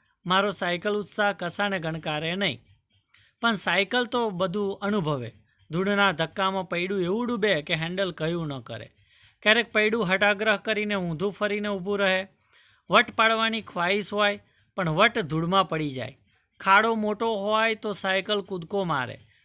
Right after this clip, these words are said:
ભૂમિ સહન કરે અને ફરજિયાત ભાન કરાવે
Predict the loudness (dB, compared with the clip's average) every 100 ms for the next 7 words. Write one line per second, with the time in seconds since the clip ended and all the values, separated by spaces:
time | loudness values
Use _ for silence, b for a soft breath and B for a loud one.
0 | b -2 2 2 2 2 2 0 -2 -2
1 | -4 -6 -8 -6 0 2 2 -2 -4 -4
2 | -2 0 4 4 2